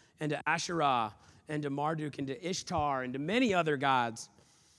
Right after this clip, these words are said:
And this confession is her rejecting the faith of her people. And she's saying, "Your God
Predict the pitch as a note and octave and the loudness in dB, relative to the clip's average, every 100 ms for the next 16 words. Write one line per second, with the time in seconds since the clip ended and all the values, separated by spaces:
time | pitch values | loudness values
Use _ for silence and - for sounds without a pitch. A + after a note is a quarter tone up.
0 | _ _ _ _ - F3+ A#3+ - - G3+ | _ _ _ _ -8 -4 6 8 8 2
1 | A3+ G#3+ D#3 C3 _ - F#3 - A#3+ A#3 | -4 -4 -6 -8 _ -4 6 8 8 6
2 | G#3 D#3 - F#3+ F#3+ F#3 E3 C#3+ - - | -2 -6 -6 -8 -8 -6 -6 -6 -8 -2
3 | E3+ G3+ - F#3+ - D#3+ - F3+ G3 C3 | -2 -2 -6 -8 0 -2 -2 -8 -6 -6
4 | A2+ - _ _ _ F3 E3 F#3 - A3 | -10 -12 _ _ _ -8 -6 -2 -2 0
5 | A3 F#3+ D3 - _ _ _ _ _ - | -2 -2 -6 -10 _ _ _ _ _ -12
6 | D3 G#3 B3 C#3+ F3 A#3+ D3 A#2 | -6 -4 -4 -8 -8 -6 -8 -12